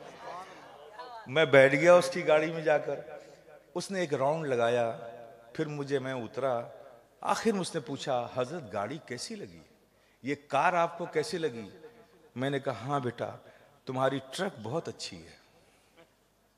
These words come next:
तुम्हारी ट्रक बहुत अच्छी।" कहा, "नहीं हुजूर, ये ट्रक नहीं है, ये तो कार है।" हमने कहा, "तुम सही कहते हो, तुम्हारी ट्रक बहुत अच्छी है।"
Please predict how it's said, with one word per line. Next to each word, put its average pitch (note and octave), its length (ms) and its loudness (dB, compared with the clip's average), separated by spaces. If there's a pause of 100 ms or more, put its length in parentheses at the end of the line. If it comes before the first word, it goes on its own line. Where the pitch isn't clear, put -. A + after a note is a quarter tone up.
(1200)
तुम्हारी B2+ 340 -8
ट्रक - 540 -2 (1000)
बहुत A2 420 4
अच्छी।" A3+ 240 -2
कहा, G#3 180 -2
"नहीं C#4 180 -4
हुजूर, D#3 300 -2
ये D#4+ 100 -4 (680)
ट्रक A#3 260 -4
नहीं G4+ 240 -4
है, A3+ 260 -4 (680)
ये C#3 60 -2
तो F3+ 120 -10
कार C#4+ 320 4
है।" A#3 480 2 (600)
हमने F3+ 200 -6
कहा, G3+ 120 -2
"तुम G3+ 180 -6
सही F#3+ 300 -2
कहते D#3 300 -4
हो, A2 200 -4
तुम्हारी D#3 420 -6
ट्रक - 280 -8
बहुत B2 280 -10
अच्छी - 280 -16
है।" D2+ 100 -20